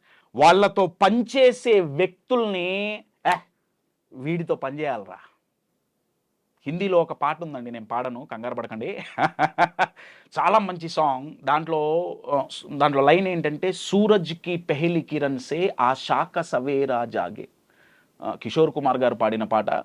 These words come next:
అర్థం ఏంటంటే, సూర్యుడు ఉదయించంగానే ఆశ అనే ఒక కిరణం వస్తుంది. అవి సూర్యకిరణాలు కాదు, that is the ray of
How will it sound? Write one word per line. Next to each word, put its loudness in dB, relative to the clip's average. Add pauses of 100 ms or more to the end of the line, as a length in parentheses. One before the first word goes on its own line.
(180)
అర్థం 4
ఏంటంటే, -2 (320)
సూర్యుడు 2
ఉదయించంగానే -2 (180)
ఆశ 2 (300)
అనే -2
ఒక -2
కిరణం -6
వస్తుంది. -6
అవి -6
సూర్యకిరణాలు -2
కాదు, -2 (360)
that 0
is 0
the 2
ray 2
of 2